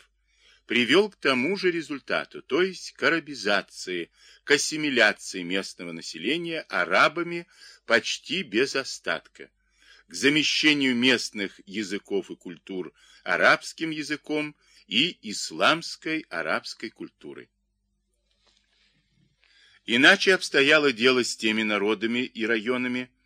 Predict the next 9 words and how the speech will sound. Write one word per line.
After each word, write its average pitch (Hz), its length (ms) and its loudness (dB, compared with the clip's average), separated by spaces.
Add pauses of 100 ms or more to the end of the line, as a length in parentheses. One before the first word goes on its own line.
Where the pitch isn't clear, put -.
(340)
где 113 260 4
арабов 156 480 6
было 131 260 -2
немного: 80 640 -10 (440)
в 104 160 -4
Иране, 120 520 6
Афганистане, 101 1160 -4
Закавказье, 87 1000 -4 (380)
Средней 95 640 -2